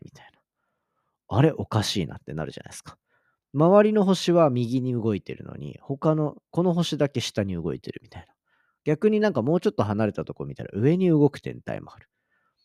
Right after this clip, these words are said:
あれ、なんだろうこれってなって、いろいろ計算してあげると、僕たちには姿が全く見えないけど、超巨大な質量を持つブラックホールっていうのが存在していて、それらが周りの星を引っ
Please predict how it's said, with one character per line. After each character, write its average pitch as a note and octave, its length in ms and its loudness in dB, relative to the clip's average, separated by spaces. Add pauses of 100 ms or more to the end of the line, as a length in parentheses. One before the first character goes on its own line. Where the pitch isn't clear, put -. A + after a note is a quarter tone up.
(120)
あ A2 100 0
れ、 A2+ 60 2
な D3+ 160 8
ん D#3 60 0
だ G2 80 2
ろ G#1 100 -6
う G#1+ 100 -10
こ C2 120 -8
れ - 140 -12
っ - 80 -20
て D#3+ 60 -8
な G3 120 -2
っ G3 140 -12
て、 F3 420 0 (360)
い D3 80 -4
ろ F3 140 6
い - 20 4
ろ E3 80 2
計 F3+ 200 0
算 F#3 260 -2
し - 80 -6
て F#3 120 0
あ F3+ 80 2
げ F3+ 120 0
る F3+ 100 -2
と、 F3+ 380 2 (440)
僕 C#3 200 -6
た G#3+ 160 0
ち - 120 -12
に G#2 80 -6
は D2 80 -8
姿 F3 440 -2
が C2+ 100 -8
全 D#2 360 -6
く F3 120 -2
見 F3+ 120 2
え F3+ 80 2
な A2 120 -2
い B1 80 -8
け C2+ 120 -10
ど、 E2+ 340 -2 (420)
超 F#3 220 4
巨 F#2 180 -6
大 F#2+ 240 -2
な G#2 320 -2 (100)
質 - 300 -8
量 G2 200 -4
を D2 80 -12
持 D#2 100 -12
つ E2+ 160 -16
ブ F#2 100 -6
ラ G#2+ 120 -2
ッ - 100 -20
ク A#2 80 -8
ホ A2+ 160 -2
ー G#2 60 -4
ル F2+ 60 -6
っ - 20 -14
て - 180 -10
い D#2 40 -2
う D2+ 40 -8
の D#2 120 -10
が C3+ 300 0
存 F2+ 280 -8
在 D2 240 -4
し - 100 -12
て C#2+ 140 -4
い C#2 80 -8
て、 C2 320 -8 (340)
そ - 160 0
れ A#3 140 8
ら G#3+ 100 4
が G3+ 120 4
周 A2+ 300 2
り B2 60 -2
の A#2+ 80 -4
星 A#2 240 -4
を F#2 80 -4
引 - 180 -6
っ - 40 -20